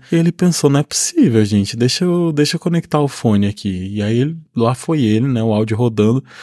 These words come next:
lá foi ele caçar o fone dele na mochila que tava ali no quarto da avó. E aí quando ele conectou o fone, ele foi, voltou o áudio pro começo, né, e ouviu. E aí o amigo dele esculhambou o tio dele no áudio, falou, "Fala pra esse chifrudo do seu tio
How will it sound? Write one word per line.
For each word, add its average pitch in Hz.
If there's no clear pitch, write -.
lá 117
foi -
ele 123
caçar 123
o 117
fone 117
dele 110
na 113
mochila 113
que -
tava 107
ali 104
no 104
quarto 104
da 113
avó. 120
E 139
aí 135
quando 156
ele 180
conectou 110
o 110
fone, 139
ele 107
foi, 120
voltou 123
o 101
áudio 104
pro 113
começo, 120
né, 135
e 170
ouviu. 156
E 240
aí 135
o 147
amigo 208
dele 156
esculhambou 160
o 139
tio 117
dele 104
no 110
áudio, 85
falou, 104
"Fala 170
pra 185
esse -
chifrudo 131
do 104
seu 95
tio 160